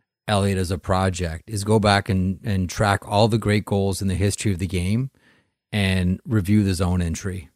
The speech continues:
So whether it's Henderson seventy-two, whether it's, uh, Gretzky to Lemieux in eighty-seven, whether it's, you know, Nystrom gives the Islanders their first Stanley Cup, go back and see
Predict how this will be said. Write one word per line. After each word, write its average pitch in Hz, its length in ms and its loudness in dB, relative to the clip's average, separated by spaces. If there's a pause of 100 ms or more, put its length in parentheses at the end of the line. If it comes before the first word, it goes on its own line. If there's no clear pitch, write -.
(420)
So 120 160 2
whether 107 320 4
it's 92 140 -2
Henderson 113 480 4
seventy-two, 107 920 4
whether 101 340 2
it's, 92 400 -2
uh, 95 300 -2
Gretzky 120 420 2
to 107 60 2
Lemieux 107 480 6
in 101 80 4
eighty-seven, 101 880 2 (360)
whether 101 280 4
it's, 98 220 0
you 110 60 2
know, 92 100 2
Nystrom 110 540 4
gives 104 200 2
the 107 120 2
Islanders 101 440 4
their 101 140 2
first 107 340 0
Stanley 101 340 2
Cup, 104 380 -2 (760)
go 123 160 4
back 131 300 4
and 107 160 4
see 101 340 2